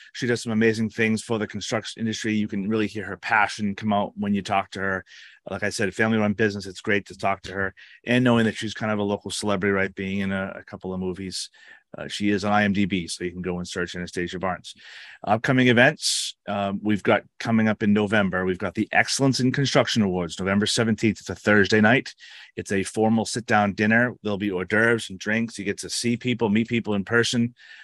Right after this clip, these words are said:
Uh, last year's event was great. My very first Excellence in Construction Awards. It was fantastic seeing people in person. We have a great time. It's a very well-run, put-on, uh, show. Get to see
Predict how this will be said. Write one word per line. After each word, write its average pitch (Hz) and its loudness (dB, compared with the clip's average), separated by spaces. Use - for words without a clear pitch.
Uh, 90 0
last 104 2
year's 110 -2
event 101 2
was 92 -4
great. 110 2
My 107 0
very 95 -2
first 101 -2
Excellence 107 -8
in 110 -10
Construction 117 -4
Awards. 143 0
It - -20
was - -16
fantastic 117 0
seeing 113 0
people 110 0
in 104 2
person. 113 0
We 120 6
have 107 6
a 92 0
great 110 2
time. 110 2
It's 92 -8
a 90 -10
very 110 0
well-run, 104 0
put-on, 101 -2
uh, 87 -8
show. 110 0
Get 120 -2
to 98 -8
see 120 -2